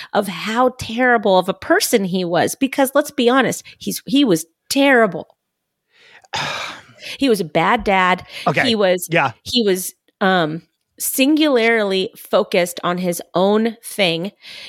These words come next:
Speaker 1: He let other, he let Dustin Hoffman walk all over him. He, he was,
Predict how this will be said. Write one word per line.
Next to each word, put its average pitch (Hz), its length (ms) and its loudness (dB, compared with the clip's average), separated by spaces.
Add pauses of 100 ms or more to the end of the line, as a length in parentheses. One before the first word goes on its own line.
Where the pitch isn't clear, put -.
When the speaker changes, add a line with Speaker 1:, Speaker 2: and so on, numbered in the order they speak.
Speaker 1:
He 233 160 2
let 208 260 2
other, 247 360 0
he 220 160 0
let 190 160 0
Dustin 247 280 0
Hoffman 208 400 -2
walk 170 220 -2
all 165 160 2
over 170 240 0
him. 165 320 -4 (380)
He, 233 420 2 (680)
he 247 240 0
was, 190 480 -2